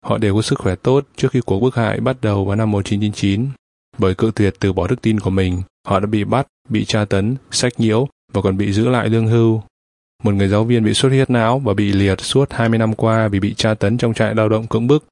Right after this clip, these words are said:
và tiêm những loại thuốc không rõ nguồn gốc. Một người giáo viên tám mươi bảy tuổi đã nghỉ hưu khác bị giữ lại lương hưu từ năm hai nghìn không trăm hai mươi mốt.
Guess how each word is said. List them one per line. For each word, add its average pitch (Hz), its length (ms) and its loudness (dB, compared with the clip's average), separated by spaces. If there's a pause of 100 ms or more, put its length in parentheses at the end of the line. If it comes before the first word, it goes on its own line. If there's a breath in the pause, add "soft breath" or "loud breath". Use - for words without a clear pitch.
(220)
và 98 80 0
tiêm 110 200 0
những 120 140 0
loại 110 140 -2
thuốc 143 220 0
không 113 180 0
rõ 113 140 2
nguồn 107 200 0
gốc. 123 200 0 (680)
Một 110 120 0
người 104 120 2
giáo 107 180 0
viên 117 300 2
tám 110 160 -2
mươi 127 100 2
bảy 98 260 0
tuổi 95 180 0
đã 107 80 0
nghỉ 110 200 0
hưu 110 180 2
khác 139 380 -2
bị 107 180 -2
giữ 117 160 2
lại 120 180 0
lương 117 180 2
hưu 117 280 2
từ 98 100 -2
năm 110 140 0
hai 113 200 0
nghìn 101 220 0
không 107 120 -2
trăm 110 140 -2
hai 110 120 0
mươi 113 60 0
mốt. 135 200 0